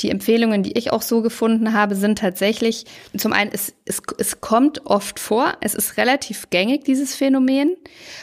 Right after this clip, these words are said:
Und solange man da selbst nicht drunter leidet, ist es auch, ist es halt einfach so, muss man lernen, damit zu leben. Aber wenn man wirklich drunter leidet und einen das vielleicht auch davon abhält, eben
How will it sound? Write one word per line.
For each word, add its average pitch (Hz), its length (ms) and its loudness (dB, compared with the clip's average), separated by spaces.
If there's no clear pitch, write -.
Und 220 180 2
solange 247 600 2
man 214 160 0
da 214 120 4
selbst 233 440 0
nicht - 400 -2
drunter 220 380 0
leidet, 190 720 0
ist - 180 -4
es - 100 -8
auch, 190 220 2
ist - 180 -4
es 269 160 -6
halt 285 120 0
einfach 262 320 0
so, 285 360 0
muss 196 180 -6
man 190 120 0
lernen, 196 220 2
damit 196 260 0
zu 185 120 -4
leben. 220 260 2
Aber 208 240 0
wenn 208 100 2
man 208 220 0
wirklich 240 420 -2
drunter 190 340 0
leidet 214 420 4
und - 100 0
einen 196 200 0
das 196 140 -4
vielleicht 190 300 -2
auch 190 80 -2
davon - 300 -4
abhält, 185 880 -2
eben 180 560 -2